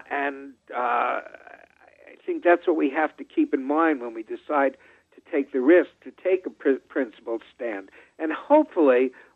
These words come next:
more often than not, that it'll work out okay.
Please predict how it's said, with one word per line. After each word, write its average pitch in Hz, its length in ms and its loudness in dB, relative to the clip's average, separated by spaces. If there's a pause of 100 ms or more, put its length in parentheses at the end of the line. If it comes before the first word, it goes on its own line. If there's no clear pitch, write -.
more 185 220 6
often 180 340 2
than 143 220 -2
not, 147 380 0
that 131 140 2
it'll 127 280 -6
work 135 380 -6
out 135 360 0
okay. - 720 -10